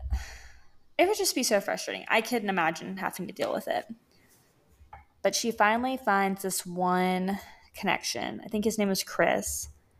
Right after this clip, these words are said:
And they're, like, texting. He's like, "Meet me at the pub at whatever time on Christmas. Um, and I'll get you the deets." And she's like, "Okay." And she's obviously not doing well. She's, like, depressed. She's being an alcoholic. She's losing it.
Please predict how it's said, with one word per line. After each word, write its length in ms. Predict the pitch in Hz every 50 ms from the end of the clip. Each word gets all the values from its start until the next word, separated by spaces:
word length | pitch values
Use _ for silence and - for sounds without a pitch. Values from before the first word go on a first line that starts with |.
| _ _ _ _ _ _ - _ _ _ _ _ _ -
And 100 | 202 202
they're, 180 | 202 196 190 190
like, 220 | 185 180 - -
texting. 440 | - - 185 180 - - 180 175 175
He's 140 | 180 175 -
like, 140 | 180 -
"Meet 180 | 202 196 196 208
me 120 | 190 196
at 100 | 190 196
the 80 | - -
pub 340 | - - 208 185 185 180 180
at 240 | 185 - - - -
whatever 320 | 190 190 190 185 185 190
time 340 | 185 - 190 185 180 180 180
on 120 | 180 185
Christmas. 840 | 180 - 175 185 - - 180 180 180 180 180 196 - - - - _ _ _ _ _ _ _ _ _ _ _ - -
Um, 600 | - 202 190 185 175 170 185 - - - 233 220 - - -
and 80 | 196
I'll 80 | 190 185
get 240 | 185 - 175 - -
you 60 | 185
the 80 | 160 165
deets." 400 | - - 107 - - - - -
And 140 | - - 196
she's 160 | - - -
like, 180 | - 76 82 -
"Okay." 640 | - - 120 - - - - 73 76 - 208 220 - - - - - - - - - - - - - - - -
And 160 | - 196 208 -
she's 240 | 302 320 302 233
obviously 400 | 214 - 185 170 175 175 - 185
not 220 | 170 165 143 98 -
doing 220 | 98 101 - - -
well. 300 | - - 113 220 208 - _ _ _ _
She's, 280 | - - 247 240 220 196
like, 220 | 190 175 156 -
depressed. 640 | - 196 - - 165 151 151 160 - - - - - - 185
She's 240 | - 220 208 185 170
being 280 | - - 185 180 170
an 60 | 165
alcoholic. 680 | 156 143 151 156 - 160 160 160 156 160 160 - - - -
She's 300 | - - 214 202 185 175
losing 320 | 165 165 165 165 - 165
it. 160 | - 80 -